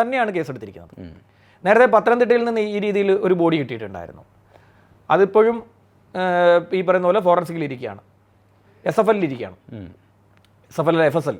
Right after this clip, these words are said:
Speaker 1: എഫ് എസ് എൽ-ൽ ഇരിക്കുകയാണ്, ഫോറൻസിക് സയൻസ് ലാബ് അവിടെ ഇരിപ്പുണ്ട്. അതിനൊക്കെ ഉത്തരം കിട്ടുക എന്നുള്ളത് വലിയ പാടാണ്.
Speaker 2: അതെ, അതെ.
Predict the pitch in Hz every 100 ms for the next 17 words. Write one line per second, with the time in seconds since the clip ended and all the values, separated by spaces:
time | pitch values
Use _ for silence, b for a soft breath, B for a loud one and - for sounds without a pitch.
0 | _ - 143 175 202 180 127 107 113 151
1 | 170 165 - 160 151 147 120 85 - _
2 | _ - 160 139 120 98 - b b b
3 | b b b 143 147 143 175 190 180 208
4 | 202 208 214 196 208 - _ 156 151 131
5 | 104 101 95 90